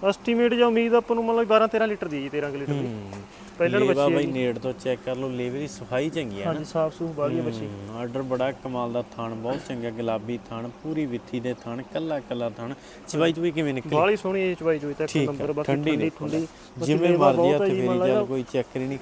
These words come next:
Speaker 2: ਕਹਿਣਾ
Speaker 1: ਸਮੀ ਵੀ ਜ਼ਰੂਰ
Speaker 2: ਕੁਛ ਨਹੀਂ।
Speaker 1: ਘੱਟ ਆ ਜੀ, ਬ-, ਸਮਾਈ ਨਹੀਂ ਸੀ ਬੰਦੇ ਨੇ ਜਦੋਂ ਲਈ ਆ।
Speaker 2: ਹੂੰ, ਠੀਕ ਆ।
Speaker 1: ਲੇਵਾ ਲੂਆ ਬਹੁਤ ਆ ਜੀ ਬੱਚੀ ਨੂੰ, ਸਾਫ਼
Speaker 2: ਲੇਵਾ
Speaker 1: ਸੁਥਰੀ ਬਾਹਲੀ ਆ ਬੱਚੀ ਨੂੰ।
Speaker 2: ਲੈ, ਪੂਰੀ ਵਿੱਥੀ ਤੇ ਪੀੜੀ ਦੇ ਪਾਵੇ ਵਰਗੇ ਚਾਰੇ ਥਣ ਇੱਕੋ ਜਿਹੇ ਆ,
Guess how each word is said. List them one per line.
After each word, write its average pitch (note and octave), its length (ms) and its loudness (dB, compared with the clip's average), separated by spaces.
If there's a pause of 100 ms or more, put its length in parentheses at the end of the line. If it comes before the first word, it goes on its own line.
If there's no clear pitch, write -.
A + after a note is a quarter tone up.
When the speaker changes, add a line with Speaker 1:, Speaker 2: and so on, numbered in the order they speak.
Speaker 2:
ਕਹਿਣਾ C3 160 0
Speaker 1:
ਸਮੀ A3 140 2
ਵੀ A3 100 0
ਜ਼ਰੂਰ F#3+ 180 2
Speaker 2:
ਕੁਛ F3 100 -2
ਨਹੀਂ। A3 120 6
Speaker 1:
ਘੱਟ C#3+ 100 0
ਆ F3+ 80 4
ਜੀ, F3 80 0
ਬ-, F3 180 -2 (100)
ਸਮਾਈ F#3+ 280 0
ਨਹੀਂ D3+ 120 -2
ਸੀ C#3+ 60 -6
ਬੰਦੇ C#3 200 -4
ਨੇ C#3 60 -4
ਜਦੋਂ C#3+ 180 0
ਲਈ D3+ 200 4
ਆ। - 40 2
Speaker 2:
ਹੂੰ, B2+ 120 -2 (200)
ਠੀਕ F3+ 240 0
ਆ। C3+ 100 4
Speaker 1:
ਲੇਵਾ E3 120 4
ਲੂਆ E3 220 -2
ਬਹੁਤ C3+ 240 -8
ਆ D3 40 -4
ਜੀ D3+ 60 -6
ਬੱਚੀ D3 240 -6
ਨੂੰ, C#3 80 -6
ਸਾਫ਼ B2 100 0
Speaker 2:
ਲੇਵਾ C#3+ 240 6
Speaker 1:
ਸੁਥਰੀ C#3 200 -2
ਬਾਹਲੀ D3 240 0
ਆ - 20 -4
ਬੱਚੀ B2 240 -10
ਨੂੰ। A#2+ 100 -4
Speaker 2:
ਲੈ, G2 120 -4 (160)
ਪੂਰੀ F#3 260 0
ਵਿੱਥੀ C#3+ 380 -2
ਤੇ D#3 120 -2
ਪੀੜੀ E3 360 -4
ਦੇ E3+ 100 0
ਪਾਵੇ C#3 360 2
ਵਰਗੇ G#3 340 4 (120)
ਚਾਰੇ D#3+ 240 -4
ਥਣ C3 220 -8
ਇੱਕੋ B2 300 -6
ਜਿਹੇ B2 140 -4
ਆ, B2 80 -6